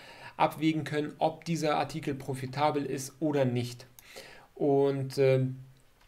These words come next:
das ist natürlich sehr umfangreich, wenn man das ständig bei jedem Artikel machen muss und, äh, teilweise wiederholen sich hier die Verkäufer und so weiter und so fort. Dazu hat uns,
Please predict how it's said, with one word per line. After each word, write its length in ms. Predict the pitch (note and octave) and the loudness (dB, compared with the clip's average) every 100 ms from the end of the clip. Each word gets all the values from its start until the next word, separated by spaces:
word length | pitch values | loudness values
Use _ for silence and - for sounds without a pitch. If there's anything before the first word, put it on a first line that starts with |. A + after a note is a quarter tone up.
| - - | -14 -4
das 240 | B2+ C#3 | 0 0
ist 100 | F#3 | 4
natürlich 420 | G3 G3 G#3 F#3+ | 4 4 4 4
sehr 240 | D3+ F3 F3+ | 6 4 4
umfangreich, 680 | A3 - C#3 C3 C3+ E3+ - | 0 2 2 4 4 2 -2
wenn 160 | D3 | 0
man 160 | D3 C#3+ | 0 0
das 160 | C#3 C3+ | 0 -2
ständig 480 | - E3 F#3+ F3 | 2 2 2 0
bei 100 | - | 2
jedem 380 | C3+ C3 F3+ E3+ | 2 4 2 2
Artikel 480 | E3 C3+ F#3 F3 E3+ | -2 -4 -4 0 2
machen 340 | D#3 D3 D#3 | 2 0 -2
muss 420 | D3 D3 C#3+ - - | -2 0 0 -4 -4
und, 440 | D3 C#3 C#3 C3+ | -2 -2 -4 -6
äh, 140 | C#3+ | -8
teilweise 580 | C3 D3+ D3+ D3 C#3 C#3 | -2 -2 2 2 0 -2
wiederholen 500 | C3+ C#3 B2 E3 F#3+ | 2 2 4 6 6
sich 220 | D#3+ E3 | 4 -2
hier 100 | - | -4
die 120 | C#3+ C3+ | -4 0
Verkäufer 760 | C3+ C3+ C#3+ C#3+ C#3 C3+ B2+ - - - - | 2 2 2 0 0 -2 -2 -6 -18 -20 -10
und 280 | - D#3 D3 | -2 0 0
so 120 | C3+ | 2
weiter 280 | C3 B2+ B2+ | 4 4 2
und 100 | B2+ | 0
so 60 | B2+ | -4
fort. 420 | - - A2 - _ - - - - | -8 -12 -12 -20 _ -20 -20 -20 0
Dazu 500 | E3+ F#3+ - A3+ F#3 | 4 4 0 -4 0
hat 260 | F#3+ G3 - | 0 0 -2
uns, 400 | F3 F#3+ F#3+ | 0 0 -2